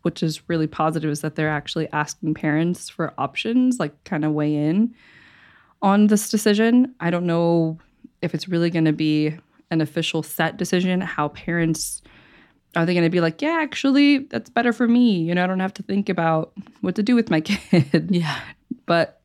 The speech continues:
Speaker 1: I don't know. I feel like that's just too much. You know, already teachers are burning out. Students themselves, like, there's only so much you can consume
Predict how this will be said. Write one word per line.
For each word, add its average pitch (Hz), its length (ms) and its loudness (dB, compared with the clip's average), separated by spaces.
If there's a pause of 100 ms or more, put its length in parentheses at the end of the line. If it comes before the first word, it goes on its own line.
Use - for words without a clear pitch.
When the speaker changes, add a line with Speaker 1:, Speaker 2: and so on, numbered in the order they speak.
(280)
Speaker 1:
I 160 140 -4
don't 160 140 0
know. 160 320 2
I 196 100 2
feel 208 200 0
like 208 160 0
that's 196 220 -6
just 208 240 -4
too 240 160 4
much. 160 640 2 (460)
You 180 60 0
know, 165 260 2
already 185 360 2
teachers 180 360 0
are 170 80 4
burning 147 420 0
out. 175 400 2
Students 330 400 0
themselves, 277 540 0
like, 170 100 0
there's 202 160 0
only 285 240 4
so 190 400 2
much 196 300 2
you 170 40 -4
can 160 160 -2
consume 156 760 -2